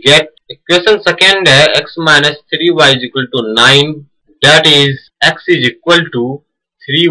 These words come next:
Y plus nine। इसे हम equation third मान लेते हैं।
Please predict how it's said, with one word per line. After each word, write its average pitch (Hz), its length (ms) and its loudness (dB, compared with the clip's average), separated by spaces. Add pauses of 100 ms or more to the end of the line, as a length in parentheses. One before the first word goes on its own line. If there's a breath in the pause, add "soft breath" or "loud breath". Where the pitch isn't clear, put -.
(100)
Y 117 260 4 (520)
plus 156 220 0 (220)
nine। 92 260 -12 (800)
इसे 170 280 -2
हम 160 160 0
equation 147 500 -4 (120)
third 156 140 0 (120)
मान 95 180 -2
लेते 90 320 -18
हैं। 90 80 -18